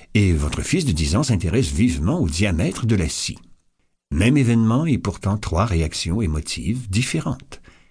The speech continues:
et donc trois perceptions différentes de l'unique événement. J'en conclurai que chacun des participants à cette expérience produit lui-même ses propres perceptions et ses propres idées,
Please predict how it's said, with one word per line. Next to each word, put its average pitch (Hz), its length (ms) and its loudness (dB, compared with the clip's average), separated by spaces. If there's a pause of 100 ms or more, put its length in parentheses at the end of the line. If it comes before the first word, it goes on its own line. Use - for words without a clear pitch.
(140)
et 117 100 6
donc 104 220 2
trois 156 240 -2
perceptions 120 680 -4
différentes 78 680 -4
de 82 160 -2
l'unique 76 360 0
événement. 65 440 -4 (720)
J'en 113 200 4
conclurai 170 500 0
que 101 160 -4
chacun - 420 -2 (140)
des 76 120 -6
participants - 520 -4
à 69 60 -4
cette - 180 -4
expérience 120 640 -2
produit 87 340 0
lui-même 90 380 2
ses - 180 -2
propres - 400 -6
perceptions 82 680 -4 (240)
et 107 80 0
ses 90 160 0
propres 120 520 0
idées, 78 340 0